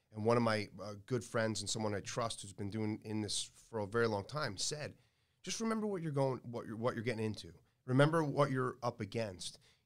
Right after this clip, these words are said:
You're dealing with a bunch of ex-addicts and alcoholics who may not have a program, may not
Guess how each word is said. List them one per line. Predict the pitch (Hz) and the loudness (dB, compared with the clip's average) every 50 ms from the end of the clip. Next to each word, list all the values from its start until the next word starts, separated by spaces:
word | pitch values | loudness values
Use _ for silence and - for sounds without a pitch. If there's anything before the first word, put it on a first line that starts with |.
| _ - | _ -20
You're | 117 113 120 117 | -4 -2 -2 0
dealing | 110 - 117 127 151 165 170 160 147 127 | 0 -2 -2 0 2 4 4 4 2 2
with | 117 110 107 107 - - - _ | 0 -4 -6 -8 -12 -16 -16 _
a | - 110 | -8 -8
bunch | 104 - - 120 120 123 131 139 - | -8 -4 -2 0 0 0 0 -2 -4
of | 127 113 107 107 104 - - _ _ _ _ _ _ _ _ _ _ - | -4 -6 -6 -6 -10 -14 -20 _ _ _ _ _ _ _ _ _ _ -2
ex-addicts | 127 139 143 - - 131 120 120 120 120 - - 135 | -2 0 0 0 0 2 0 0 -2 -4 -4 -2 -2
and | 120 | -2
alcoholics | 113 113 113 - 101 117 131 127 104 95 95 - - - - - _ | -2 -2 -4 -8 -6 -4 -4 -4 -4 -8 -12 -10 -10 -10 -10 -12 _
who | - 131 123 120 113 - | -12 -6 -4 -4 -4 -4
may | 107 104 113 113 120 151 165 147 | -6 -4 0 0 2 2 2 2
not | 123 120 117 123 147 180 156 120 120 - - _ _ - | 2 2 2 2 0 -2 -2 -6 -8 -12 -16 _ _ -12
have | - 135 147 151 135 107 104 98 - - - - _ | -4 0 2 2 2 2 -2 -4 -8 -12 -18 -14 _
a | 120 104 | -8 -8
program, | - - - 113 107 95 101 101 95 92 98 | -6 -2 -2 -2 -2 -2 -4 -6 -6 -4 -2
may | 107 127 139 139 | 2 4 4 4
not | 131 123 135 156 156 139 - | 4 4 4 2 2 0 -4